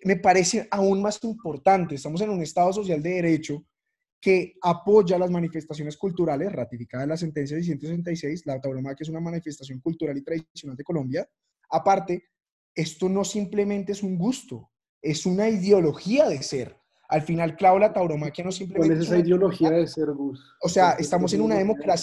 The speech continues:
Speaker 2: ser?
Speaker 1: que quiere aplastar los gustos y la ideología de una persona porque simplemente creen que está mal.
Speaker 2: Pero
Speaker 1: Así
Speaker 2: ¿cuál es
Speaker 1: mismo.
Speaker 2: esa ideología, Gus? Explícamela.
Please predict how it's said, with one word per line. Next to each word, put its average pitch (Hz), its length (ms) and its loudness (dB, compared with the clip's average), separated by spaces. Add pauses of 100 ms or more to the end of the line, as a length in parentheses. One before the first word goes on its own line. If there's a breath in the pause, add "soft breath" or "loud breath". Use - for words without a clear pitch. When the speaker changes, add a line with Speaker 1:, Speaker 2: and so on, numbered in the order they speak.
Speaker 2:
ser? - 20 -10
Speaker 1:
que 196 100 -12
quiere 180 200 2
aplastar 175 540 0
los 170 220 0
gustos 190 540 -6
y 208 80 -2
la 196 100 2
ideología 156 520 -2
de 185 100 2
una 185 180 -4
persona 175 560 -4 (200 soft breath)
porque 185 260 -2
simplemente 180 760 -4
creen 196 380 0
que 214 100 -8
está 131 320 -10
mal. 170 320 0 (680)
Speaker 2:
Pero 165 160 2
Speaker 1:
Así 165 100 0
Speaker 2:
¿cuál 165 140 2
es - 100 4
Speaker 1:
mismo. 160 80 -10
Speaker 2:
esa 180 100 -2
ideología, 180 640 2
Gus? 123 360 -6
Explícamela. 123 680 -10